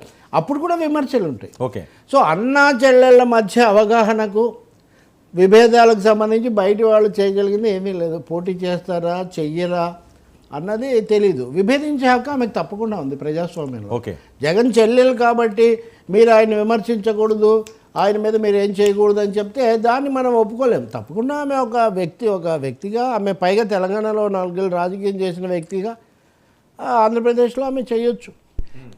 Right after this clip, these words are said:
Speaker 1: ఇంకా ఇతర కోణాల నుంచి కూడా విమర్శలు వస్తాయి. ఇప్పుడు,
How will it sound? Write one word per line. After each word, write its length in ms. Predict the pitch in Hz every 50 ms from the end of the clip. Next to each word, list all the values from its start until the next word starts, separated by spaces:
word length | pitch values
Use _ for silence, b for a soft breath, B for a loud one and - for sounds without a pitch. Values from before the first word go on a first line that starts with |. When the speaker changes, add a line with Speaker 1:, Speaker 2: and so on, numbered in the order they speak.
| _ _ -
Speaker 1:
ఇంకా 240 | 202 254 233 302 311
ఇతర 300 | 277 262 220 269 277 277
కోణాల 380 | 233 254 254 254 262 254 254
నుంచి 180 | 254 254 247 240
కూడా 160 | 247 254 277
విమర్శలు 460 | 269 254 240 233 254 247 208 - 226
వస్తాయి. 360 | 214 196 - - - 156 98 - -
ఇప్పుడు, 220 | 117 131 127 107